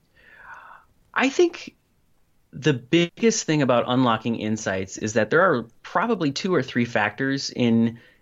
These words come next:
any given product category that are going to predict or determine the market leader, especially in new and emerging categories.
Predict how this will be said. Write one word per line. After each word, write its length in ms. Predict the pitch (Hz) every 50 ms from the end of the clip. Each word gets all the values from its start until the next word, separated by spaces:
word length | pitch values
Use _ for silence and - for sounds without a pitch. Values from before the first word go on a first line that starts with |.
| _
any 200 | - 135 135 139 131
given 520 | 120 117 120 113 123 113 110 107 107 104 - _ _ _ _
product 360 | - - 127 117 143 - -
category 580 | - - 147 147 156 156 160 160 170 170 170 170
that 160 | 147 120 117
are 60 | 113
going 360 | 107 101 110 110 110 113 113
to 480 | 117 - - 113 110 107 104 104 104 101 - -
predict 420 | - 131 110 - 131 117 117 -
or 60 | 107
determine 720 | 101 107 92 - - 120 113 110 107 104 101 101 98 98 95 - - _ _ _ _ _ -
the 80 | 123
market 360 | 113 113 113 107 - - -
leader, 460 | - 110 107 95 92 92 85 80 110 - _ _ _ _ _ _ - - _ -
especially 800 | 127 127 - - - - 156 160 156 - 165 156 147 147 - 80
in 320 | 127 123 120 117 110 107 110
new 160 | 117 120 123
and 100 | 120 113
emerging 360 | 104 95 98 101 107 120 127
categories. 800 | 127 127 120 127 135 135 139 139 143 143 147 156 151 151 -